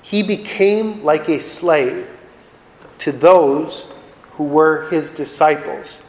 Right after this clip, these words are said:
To what end? God did not send his Son into the world to condemn the world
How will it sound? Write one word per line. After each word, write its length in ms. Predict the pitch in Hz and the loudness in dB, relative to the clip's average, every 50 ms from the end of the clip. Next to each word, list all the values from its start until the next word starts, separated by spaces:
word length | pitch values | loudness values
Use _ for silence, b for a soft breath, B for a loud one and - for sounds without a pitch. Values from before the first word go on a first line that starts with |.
| - _ _ _ _ _ _ _ _ _ _ _ _ _ _ _ _ _ - - - - - _ _ _ _ _ _ _ _ - | -20 _ _ _ _ _ _ _ _ _ _ _ _ _ _ _ _ _ -20 -20 -20 -20 -20 _ _ _ _ _ _ _ _ -12
To 120 | - 170 | -10 -6
what 320 | 160 170 190 202 190 - | 0 2 4 4 4 2
end? 360 | 156 151 143 131 107 117 120 - - - - - - - _ _ _ _ _ _ _ _ _ _ _ _ _ _ _ _ - - - _ _ _ _ _ _ _ _ _ _ _ _ _ - - - _ - - - _ _ _ _ _ - | 2 2 2 2 0 -4 -10 -14 -16 -20 -20 -20 -20 -20 _ _ _ _ _ _ _ _ _ _ _ _ _ _ _ _ -20 -20 -20 _ _ _ _ _ _ _ _ _ _ _ _ _ -20 -20 -20 _ -20 -20 -20 _ _ _ _ _ -2
God 280 | - 160 175 202 220 180 | 2 4 4 4 4 2
did 140 | 180 175 160 | -2 -2 0
not 340 | 165 175 175 190 190 - | 2 2 2 2 2 -2
send 280 | - - - 170 165 165 | -4 -2 0 0 0 0
his 260 | 151 156 156 143 - | -4 -6 -6 -6 -6
Son 440 | - - 170 160 160 165 165 180 156 | -2 0 0 0 0 0 -4 -6 -8
into 240 | 147 143 139 - - | -10 -10 -12 -14 -6
the 120 | 135 139 | -2 -2
world 440 | 139 131 131 139 147 147 151 151 - | -2 0 0 0 2 2 0 -2 -6
to 80 | - 147 | -10 -16
condemn 500 | - - 139 135 127 139 139 147 156 156 | -14 -12 -12 -8 -2 0 0 0 0 -2
the 60 | 135 | -4
world 400 | 120 110 113 117 113 113 - - | -6 -4 -6 -6 -6 -6 -8 -12